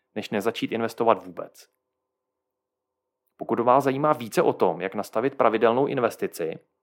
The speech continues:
a můžete investovat více než deset tisíc korun měsíčně, tak navštivte stránky podcastu nekonečná renta tečka cé zet nebo přímo naše firemní stránky kopecký pomlčka advisory tečka cé zet,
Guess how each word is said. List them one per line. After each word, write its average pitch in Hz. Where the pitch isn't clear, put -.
a 95
můžete 107
investovat 120
více 127
než 127
deset 131
tisíc -
korun 143
měsíčně, 104
tak 117
navštivte 127
stránky 117
podcastu 120
nekonečná 123
renta 123
tečka 123
cé 135
zet 87
nebo 98
přímo 123
naše 127
firemní 104
stránky 101
kopecký -
pomlčka 120
advisory 101
tečka -
cé 87
zet, 87